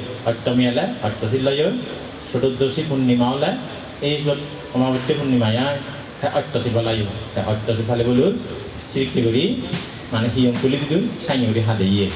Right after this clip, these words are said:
বুঝো? তারপরে আর কি করছি? গোটা জীবন ভিক্ষু শ্রবণ, সেবা বুঝো, গচ্ছুয়ং, প্রবারিত পুন-, প্রবারিত সঙ্গরে, প্রতিবারে কঠিন জীবর দুয়ং। তা কি করছি?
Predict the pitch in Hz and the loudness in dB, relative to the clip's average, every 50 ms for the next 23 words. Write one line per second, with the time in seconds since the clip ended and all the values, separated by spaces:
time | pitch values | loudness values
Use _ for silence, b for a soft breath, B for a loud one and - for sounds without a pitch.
0 | - - 107 101 107 131 135 131 127 117 104 95 - - - - - - - 113 | -4 -4 -2 2 2 4 4 4 2 0 0 -2 -4 -6 -8 -8 -10 -6 -2 0
1 | 113 113 113 117 117 117 123 123 123 123 123 139 139 143 143 160 170 190 226 247 | 2 2 2 2 2 0 0 0 2 2 4 2 2 2 2 2 4 4 4 0
2 | 247 - - - - - - - - - - 101 101 107 - 117 117 113 117 113 | -2 -4 -6 -8 -10 -12 -12 -14 -14 -10 -6 -2 0 0 2 0 0 0 0 0
3 | 120 120 120 120 120 120 123 123 131 131 127 - 135 123 131 131 127 131 131 131 | 2 2 2 0 0 2 4 4 4 4 2 0 0 2 2 2 4 4 2 2
4 | 131 135 135 135 123 - - 151 147 147 147 147 147 147 165 196 190 127 131 131 | 2 0 -2 -2 -4 -2 0 2 2 2 2 0 0 2 2 2 4 4 2 0
5 | - - - 131 127 127 131 131 127 127 131 131 127 - - - - - - - | 0 0 0 2 4 4 4 2 2 2 0 -2 -2 -4 -8 -10 -12 -14 -14 -16
6 | - - 135 135 151 180 180 180 175 165 190 185 180 175 - 160 156 160 160 160 | -6 0 0 2 4 4 2 2 0 0 2 2 2 0 -2 -2 -2 -2 -2 -2
7 | 160 160 156 156 185 - 175 185 190 185 185 - 190 180 - - 151 151 156 156 | -2 -4 0 0 2 2 2 2 2 0 0 0 -2 -2 0 -2 -4 -2 0 0
8 | 151 151 147 151 151 147 147 104 - - 117 110 107 - - 120 113 113 113 113 | 0 2 2 0 0 -2 -2 -4 -4 -2 -2 -2 -2 -4 -2 0 2 2 4 4
9 | 113 117 117 113 - 117 110 120 147 151 151 147 151 151 151 151 135 131 123 123 | 2 0 -2 -2 -2 -4 -2 -2 -2 -4 -4 -4 -2 0 2 2 2 2 2 4
10 | 127 127 131 131 131 131 131 131 131 131 131 131 131 131 - - - - - - | 4 4 4 4 4 2 2 0 0 0 0 -2 -2 -6 -8 -12 -12 -14 -16 -16
11 | - - - - - - 151 139 127 135 139 156 156 156 165 180 | -16 -16 -14 -14 -4 -2 0 0 2 2 2 2 2 2 2 2